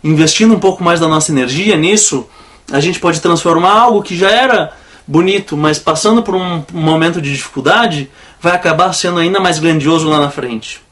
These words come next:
Pensando nessas mensagens que a gente consegue extrair de exemplos que a gente falou agora,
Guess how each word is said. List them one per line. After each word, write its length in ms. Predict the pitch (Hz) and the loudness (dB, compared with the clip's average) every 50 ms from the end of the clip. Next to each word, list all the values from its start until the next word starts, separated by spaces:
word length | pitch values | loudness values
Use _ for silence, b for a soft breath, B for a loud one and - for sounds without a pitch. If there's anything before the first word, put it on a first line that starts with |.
| _ _ _ b b b b b b b b b b b b b b b _ _ _ | _ _ _ b b b b b b b b b b b b b b b _ _ _
Pensando 360 | - 202 196 - 277 277 269 | 0 0 2 2 4 4 4
nessas 280 | 262 233 220 - 214 180 | 4 4 2 0 -2 0
mensagens 840 | 180 156 147 - - 190 190 208 196 170 151 131 127 - - - B B B B B B - | 0 0 0 0 0 2 2 2 2 0 -2 -4 -4 -6 -8 -10 B B B B B B -2
que 80 | - | 0
a 40 | 147 | 0
gente 180 | 160 175 160 - | 0 0 0 -2
consegue 360 | - 147 147 - 175 165 160 | -2 -2 0 2 0 0 0
extrair 440 | 151 - - 147 135 135 156 180 170 | -2 -4 -2 0 0 2 2 0 -2
de 180 | 147 139 139 | -2 -2 0
exemplos 540 | 139 131 127 139 165 180 175 175 160 143 - | 0 0 0 0 0 0 -2 -4 -8 -8 -6
que 60 | - | -4
a 40 | 127 | -4
gente 180 | 135 135 135 - | -4 -4 -6 -6
falou 300 | - - 117 120 127 123 | -6 -4 -2 0 0 0
agora, 580 | 117 113 123 143 165 175 165 139 117 110 - | 0 0 2 2 2 2 0 0 -4 -8 -12